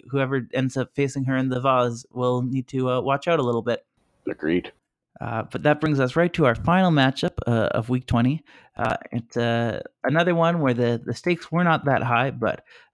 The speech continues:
Speaker 1: uh, interesting to see nonetheless, 'cause we have Jeremiah taking on Chris Kennedy. Uh, Jeremiah is, in fact, the team that pulls out the win here, uh,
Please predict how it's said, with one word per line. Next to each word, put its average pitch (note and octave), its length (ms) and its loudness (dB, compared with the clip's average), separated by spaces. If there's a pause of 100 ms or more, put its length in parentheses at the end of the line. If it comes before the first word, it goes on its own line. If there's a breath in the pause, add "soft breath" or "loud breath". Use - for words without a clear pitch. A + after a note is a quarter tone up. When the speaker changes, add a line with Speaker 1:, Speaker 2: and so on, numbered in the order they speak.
Speaker 1:
uh, G#2+ 260 0
interesting D3+ 440 -2
to B2+ 100 -4
see C#3 160 -4
nonetheless, C#3 600 0
'cause A#2 200 -10
we A#2+ 80 -2
have A2+ 220 -4
Jeremiah D3 480 2
taking C3 400 -2
on A#2 220 -2
Chris - 260 -4
Kennedy. A#2+ 500 0 (480 soft breath)
Uh, G#2+ 220 0
Jeremiah C#3 800 2
is, C#3+ 220 -2
in C#3 100 2
fact, C3 300 -2
the A#2+ 80 -6
team D3+ 380 -4
that A2+ 300 -2
pulls D#3 260 -2
out D3 180 0
the B2+ 60 -2
win C#3 180 0
here, D#3+ 400 -2
uh, A2 260 -2